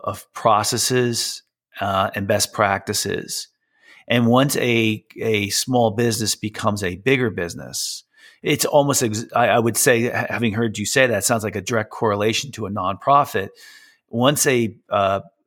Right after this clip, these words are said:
a for-profit business gets to be a certain size, like over five million in revenue, uh,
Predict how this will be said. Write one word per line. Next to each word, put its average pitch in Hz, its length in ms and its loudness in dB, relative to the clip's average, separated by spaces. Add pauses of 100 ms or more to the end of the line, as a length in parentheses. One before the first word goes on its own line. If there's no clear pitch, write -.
(120)
a 107 120 -2
for-profit 127 760 0
business 110 360 -2
gets - 400 -2
to - 80 -12
be 113 120 -2
a 95 60 -2
certain 98 340 -4
size, 123 600 2
like 104 200 -4
over 101 180 -2
five 104 360 -2
million 143 440 0
in 101 140 -6
revenue, 110 640 0 (560)
uh, 107 440 4